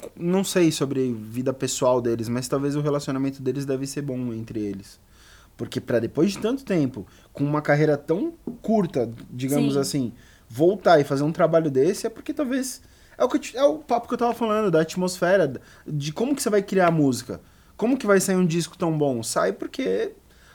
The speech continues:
Speaker 1: a con-, tipo, a conexão entre eles estava muito boa.
Speaker 2: Exatamente.
Speaker 1: Então, eu enxergo o disco como, que bonito você ver como a conexão entre os caras devia tá muito boa, sabe? E não, tipo, "Ah, olha a nota que ele botou no pré-refrão."
Speaker 2: Sim.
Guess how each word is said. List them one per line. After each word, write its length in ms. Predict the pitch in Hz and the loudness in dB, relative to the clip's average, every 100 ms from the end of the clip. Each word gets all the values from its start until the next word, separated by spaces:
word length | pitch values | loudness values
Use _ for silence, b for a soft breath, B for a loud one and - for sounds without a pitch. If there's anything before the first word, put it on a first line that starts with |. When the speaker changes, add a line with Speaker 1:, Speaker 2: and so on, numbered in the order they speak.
| b - | b -10
Speaker 1:
a 100 | 170 | -2
con-, 320 | 190 185 180 131 | 4 4 2 -6
tipo, 200 | - - | -10 -2
a 40 | 151 | 0
conexão 500 | 180 175 170 196 190 | 2 0 0 0 0
entre 240 | 196 190 | 2 4
eles 220 | 175 196 | 4 2
estava 240 | - 202 226 | 0 2 4
muito 400 | 202 196 240 196 | 4 4 4 4
boa. 320 | 165 139 110 | 6 6 4
Speaker 2:
Exatamente. 520 | 107 98 - 101 95 - - 151 | 0 -8 -12 -14 -16 -18 -10 -4
Speaker 1:
Então, 480 | 160 202 220 220 - _ _ _ _ _ | 2 4 2 -4 -10 _ _ _ _ _
eu 140 | 185 | 4
enxergo 400 | 208 - 214 226 | 4 8 8 8
o 40 | 202 | 4
disco 360 | 165 208 - | 0 -2 -4
como, 440 | - 196 175 139 b b b b _ | 4 4 6 2 b b b b _
que 120 | - | -2
bonito 440 | 208 226 214 226 196 | 0 2 2 0 0
você 160 | 202 | 2
ver 280 | 165 156 180 | 4 4 2
como 220 | 180 185 180 | 2 0 0
a 40 | |
conexão 480 | 180 180 180 - 175 | 2 0 0 0 0
entre 160 | 170 160 | 0 -2
os 100 | - | 2
caras 260 | 160 151 | 2 4
devia 220 | 147 143 | 2 0
tá 100 | 147 | 0
muito 260 | 143 147 135 | 0 -2 -2
boa, 360 | 123 104 98 95 | -4 -4 -4 -8
sabe? 360 | 107 117 123 b b b b | -8 -8 -8 b b b b
E 80 | 175 | 0
não, 240 | 214 233 214 | 4 4 2
tipo, 220 | - 185 | 2 6
"Ah, 260 | 196 202 170 | 6 6 6
olha 240 | 196 202 | 4 4
a 20 | |
nota 460 | 190 165 175 190 165 | 4 4 4 2 -2
que 100 | 170 | 0
ele 80 | 160 | 0
botou 500 | 156 156 156 156 170 | 2 0 0 2 4
no 120 | 165 | 4
pré-refrão." 680 | 151 156 156 151 - 135 123 | 4 4 4 2 0 -2 -2
Speaker 2:
Sim. 120 | 98 | -4